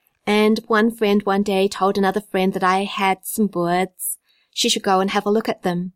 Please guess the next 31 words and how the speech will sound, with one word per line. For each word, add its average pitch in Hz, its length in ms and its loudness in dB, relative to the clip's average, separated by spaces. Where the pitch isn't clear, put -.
And 247 120 2
then 247 100 4
I 233 100 2
felt 226 200 0
a 202 40 -6
bit 190 160 -2
guilty 196 300 0
about 180 200 -2
the 185 80 -4
whole 185 240 -2
thing. 185 260 -2
I 180 80 0
thought, - 200 -4
"There's 285 180 -2
not 359 140 -2
much 220 400 -2
on 220 140 2
my 196 160 0
boards." 202 600 -2
What 294 160 0
if - 80 -6
that 247 260 0
friend 220 240 2
of 214 80 -6
a 214 60 0
friend 202 280 0
goes 202 360 2
to - 240 -6
my 196 240 0
Pinterest 208 720 -2
boards 185 500 0